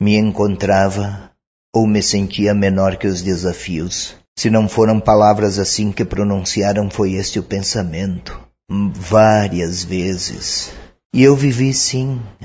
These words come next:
aqui no Sudoeste, momentos nos quais experimentei em profundidade o temor.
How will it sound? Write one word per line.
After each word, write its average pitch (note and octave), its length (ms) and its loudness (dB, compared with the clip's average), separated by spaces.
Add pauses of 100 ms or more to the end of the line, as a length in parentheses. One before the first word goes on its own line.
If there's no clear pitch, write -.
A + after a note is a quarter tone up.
(120)
aqui A#2 240 0
no A#2+ 140 2
Sudoeste, G#2+ 680 0
momentos G2+ 680 0
nos G2+ 260 -4
quais G2+ 500 2
experimentei G#2 920 0
em C3 100 0
profundidade A2 960 -2
o F2 80 0
temor. F2 560 -2